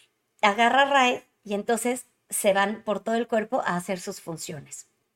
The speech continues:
Ahora, se de-, se, se identifican dos tipos de lipoproteínas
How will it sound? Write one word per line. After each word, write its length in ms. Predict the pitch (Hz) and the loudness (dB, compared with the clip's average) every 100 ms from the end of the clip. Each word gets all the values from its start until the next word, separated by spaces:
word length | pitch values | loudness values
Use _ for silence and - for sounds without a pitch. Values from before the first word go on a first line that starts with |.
| - | -8
Ahora, 240 | 196 185 185 | -2 -2 0
se 160 | 254 | -2
de-, 280 | 247 247 - | 0 -2 -6
se, 200 | - 269 | -8 -6
se 300 | 226 226 226 226 | -4 -2 0 0
identifican 600 | 233 233 247 269 311 294 | -2 -4 -8 -2 -2 0
dos 220 | 262 - | -4 -4
tipos 320 | 247 226 226 | -8 -6 -6
de 80 | 190 | -4
lipoproteínas 920 | 175 180 170 175 - 175 190 190 233 | -6 -6 -8 -8 -6 -6 -4 -4 -8